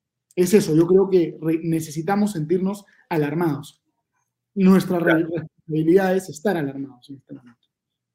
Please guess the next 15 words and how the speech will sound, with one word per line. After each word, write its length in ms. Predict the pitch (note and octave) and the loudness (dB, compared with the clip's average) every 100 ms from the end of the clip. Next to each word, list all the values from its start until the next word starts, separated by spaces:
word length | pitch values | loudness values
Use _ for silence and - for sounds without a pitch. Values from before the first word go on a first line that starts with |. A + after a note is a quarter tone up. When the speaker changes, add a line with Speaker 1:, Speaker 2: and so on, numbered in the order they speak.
| _ - | _ -12
Speaker 2:
M-, 140 | A2+ | -10
muy 220 | C3 C#3 G#2+ | -4 -2 0
bien, 80 | F#2 | -2
entonces 500 | F#2+ A#2 G#2+ F#2 - - | -4 -6 -6 -12 -10 -8
el, 180 | G#2 G#2+ | -6 -6
el 140 | A2 | -6
asunto 400 | G2 D3+ C3 A#2 | -6 -8 -6 -6
es, 260 | G2 - _ _ _ | -6 -10 _ _ _
¿tú 200 | - D#3 | -12 -8
crees 540 | - D3 D3 C#3 C3+ _ _ _ _ _ _ | -6 -4 -2 -4 -10 _ _ _ _ _ _
que 300 | - G2 F#2+ | -10 -10 -8
esta 340 | C3+ B2+ - B2 | -8 -6 -6 -8
situación 960 | - G2 F#2 E2+ - A2+ A2 A2 A2+ _ _ _ _ _ F2+ - | -10 -12 -8 -10 -6 -6 -6 -8 -14 _ _ _ _ _ -20 -6
actual 680 | F2+ F2 - A2+ A2 A2 A2 _ _ _ | -6 -6 -8 -4 -4 -6 -12 _ _ _
representa 1000 | - F#2+ F#2+ F2 - A#2+ A2 A#2 A2+ | -8 -8 -6 -8 -4 -6 -4 -6 -8